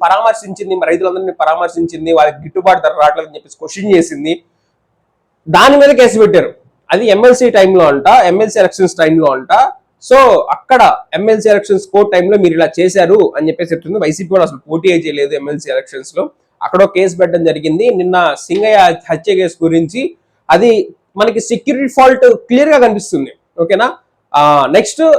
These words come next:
లేదా సెక్యూరిటీ లేదా కారులో తన మీద ఎక్కించాడు కాబట్టి డ్రైవర్, డ్రైవర్ రమణారెడ్డి, he is a government employee, ఆయన్ని తీసుకెళ్ళాలి. కానీ జగన్మోహన్ రెడ్డి గారి మీద కేసు పెట్టడం జరిగింది. వీళ్ళు ఎన్నిసార్లు కొడుతున్నారో అంతకుమించి స్ట్రాంగ్ అవుతున్నారు వీళ్ళు.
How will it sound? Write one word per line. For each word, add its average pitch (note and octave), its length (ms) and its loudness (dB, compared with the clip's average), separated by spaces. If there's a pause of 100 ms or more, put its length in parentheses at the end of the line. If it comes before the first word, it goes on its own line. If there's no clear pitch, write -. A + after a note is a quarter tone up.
లేదా A#3+ 180 2
సెక్యూరిటీ B3+ 560 -2
లేదా A#3 200 4
కారులో A#3+ 540 4
తన G3 60 -2
మీద G#3 160 -2
ఎక్కించాడు A#3+ 460 -4
కాబట్టి G#3+ 360 -2
డ్రైవర్, G#3+ 440 2 (520)
డ్రైవర్ A3 300 2
రమణారెడ్డి, A3 600 2 (120)
he A3 120 -2
is G3+ 160 0
a E3+ 100 0
government A3+ 460 2
employee, D#3+ 320 -2 (120)
ఆయన్ని A3 260 0
తీసుకెళ్ళాలి. G3+ 440 -4
కానీ A#3 220 -2
జగన్మోహన్ B3 480 2
రెడ్డి A3+ 160 2
గారి A3+ 140 2
మీద A3 100 -8
కేసు G3+ 300 -4
పెట్టడం F3 280 -6
జరిగింది. C3+ 280 -10 (440)
వీళ్ళు A#3 220 2
ఎన్నిసార్లు B3+ 680 2
కొడుతున్నారో A#3+ 800 2 (200)
అంతకుమించి C4+ 580 2
స్ట్రాంగ్ C4 340 2
అవుతున్నారు A#3+ 300 4
వీళ్ళు. E3+ 180 2